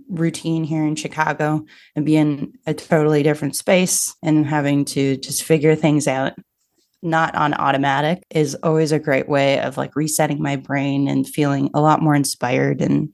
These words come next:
when I come back home, it's, it's a way to look at where I live in my home and it from a new perspective. So I definitely enjoy traveling. That's always an inspiration to me. And I enjoy finding new artists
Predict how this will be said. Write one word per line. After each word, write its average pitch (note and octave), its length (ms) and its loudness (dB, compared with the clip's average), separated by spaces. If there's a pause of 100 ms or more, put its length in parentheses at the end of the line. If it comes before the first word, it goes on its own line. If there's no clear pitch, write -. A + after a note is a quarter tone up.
(120)
when E3 180 0
I D3 80 2
come D#3+ 240 0
back C#3 240 -2
home, F3+ 500 2
it's, - 260 -6 (180)
it's - 420 -2
a D#3+ 160 0
way D3+ 300 2
to D3+ 180 0
look D3 280 0
at D3 200 -2 (600)
where F3+ 160 2
I E3+ 120 4
live E3+ 340 2
in D#3 100 2
my D3+ 180 0
home D#3+ 520 0 (200)
and D#3 220 0
it - 160 -6
from D#3 180 -2
a D#3 60 4
new D#3+ 180 2
perspective. D3+ 880 -2 (460)
So - 180 0
I D#3+ 140 2
definitely D3+ 800 0
enjoy D3 400 -2
traveling. D3+ 560 0
That's D3+ 440 -2
always E3+ 340 2
an D#3 120 2
inspiration D3 600 -2
to - 160 -12
me. D#3+ 240 -2 (500)
And D#3 400 2
I E3 360 0
enjoy E3 540 2
finding D#3 520 2
new D3 180 0
artists D#3 720 0